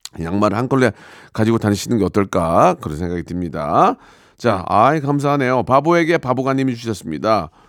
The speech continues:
회사에서 중간 위치인데요. 팀장님과 부장님이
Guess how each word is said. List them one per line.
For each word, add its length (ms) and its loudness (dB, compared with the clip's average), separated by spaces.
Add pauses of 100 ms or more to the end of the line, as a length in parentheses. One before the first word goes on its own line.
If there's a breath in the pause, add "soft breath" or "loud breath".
(160 soft breath)
회사에서 720 2
중간 400 0
위치인데요. 880 -2
팀장님과 640 0
부장님이 560 0